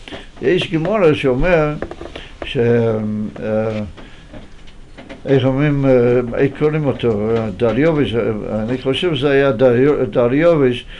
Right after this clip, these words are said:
המלך פרס, שהוא נתן רשות לבנות את הבית המקדש. אחרי זה,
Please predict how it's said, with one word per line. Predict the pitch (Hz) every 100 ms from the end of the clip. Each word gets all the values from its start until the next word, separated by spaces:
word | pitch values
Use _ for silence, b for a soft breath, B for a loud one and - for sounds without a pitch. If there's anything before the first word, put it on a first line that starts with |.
| B B
המלך | 95 98 143 160 131
פרס, | - 143 180 160 135 - - - B B B B -
שהוא | 131 156
נתן | 175 - 165 160
רשות | 139 - 170 -
לבנות | 127 110 160 202
את |
הבית | 139 107 135 107
המקדש. | 123 113 87
אחרי | 92 107 151 180
זה, | 151 139